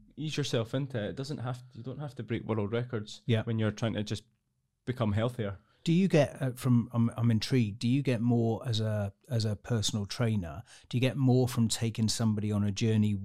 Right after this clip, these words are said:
Speaker 2: which is similar to that, where exercise is somewhat alien to them, but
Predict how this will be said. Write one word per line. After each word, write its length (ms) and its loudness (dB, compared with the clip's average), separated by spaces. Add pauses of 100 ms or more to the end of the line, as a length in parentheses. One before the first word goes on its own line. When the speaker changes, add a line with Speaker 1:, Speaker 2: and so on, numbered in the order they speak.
(180)
Speaker 2:
which 240 -2
is 120 0
similar 420 4
to 160 -4
that, 260 -8
where 380 -4 (380)
exercise 680 0
is 120 -2
somewhat 420 2
alien 460 2
to 240 -6
them, 340 -6 (800)
but 240 -2